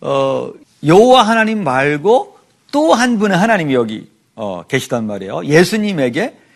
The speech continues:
하나님이란 말을, 어, 쓰고 있는 것입니다. 그렇다면은 이건 구약 성경의,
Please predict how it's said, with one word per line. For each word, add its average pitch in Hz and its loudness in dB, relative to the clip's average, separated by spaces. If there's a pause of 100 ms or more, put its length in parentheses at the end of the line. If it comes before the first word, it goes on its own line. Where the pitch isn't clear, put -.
하나님이란 190 0
말을, 117 -6 (220)
어, 98 -16
쓰고 156 -6
있는 117 -6
것입니다. - -18 (400)
그렇다면은 233 0 (640)
이건 180 2
구약 180 0
성경의, 151 -2